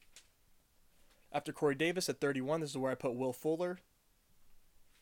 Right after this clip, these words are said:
He's not gonna produce as many touchdowns as he did last year at the rate he did. That was obviously absurd. But I think he's,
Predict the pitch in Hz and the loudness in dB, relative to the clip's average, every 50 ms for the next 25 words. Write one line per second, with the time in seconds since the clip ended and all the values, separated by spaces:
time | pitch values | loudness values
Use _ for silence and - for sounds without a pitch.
0 | - - - _ _ _ _ _ _ _ _ _ _ _ - _ _ _ _ _ | -20 -20 -20 _ _ _ _ _ _ _ _ _ _ _ -20 _ _ _ _ _
1 | _ _ _ _ _ - - - - - _ _ _ _ _ - - - - - | _ _ _ _ _ -20 -20 -20 -20 -20 _ _ _ _ _ -20 -20 -20 -20 -20
2 | - - _ _ _ _ - - - - 165 147 156 175 180 - 185 175 - - | -20 -20 _ _ _ _ -20 -12 -6 -4 -2 2 4 4 4 4 4 2 2 0
3 | 156 143 147 147 143 - 139 139 160 156 139 127 - 151 139 127 - 151 151 147 | 0 0 0 0 0 -2 -2 0 0 0 0 2 2 2 2 2 2 0 0 0
4 | 135 135 131 135 127 127 127 123 123 123 127 127 - - 151 139 - 135 123 127 | 0 -4 -4 -6 -4 -4 -4 0 2 2 2 2 0 0 -2 -2 -2 -4 -4 -4
5 | 131 135 131 147 143 143 156 156 143 139 131 127 131 131 - - - 131 131 131 | -4 -2 -2 -2 0 0 0 0 2 2 2 2 0 -2 -4 -4 0 0 2 2
6 | 127 131 127 120 - 135 131 127 127 123 - - - _ _ _ - 131 120 - | 2 0 0 0 0 0 0 0 -2 -2 -4 -6 -14 _ _ _ -4 -4 -2 0
7 | - - - 127 123 131 143 151 147 - _ - - - _ _ _ _ _ _ | 0 0 2 2 2 2 0 -2 -4 -8 _ -20 -20 -20 _ _ _ _ _ _
8 | _ _ _ _ _ _ _ _ _ _ _ _ _ _ - 135 127 139 120 120 | _ _ _ _ _ _ _ _ _ _ _ _ _ _ -10 -2 0 0 0 0
9 | - _ _ - - _ _ _ _ _ _ _ _ _ - - 143 147 175 180 | -2 _ _ -20 -20 _ _ _ _ _ _ _ _ _ -2 0 0 0 0 -2
10 | 170 - 180 170 156 156 | -2 -2 -4 -4 -4 -6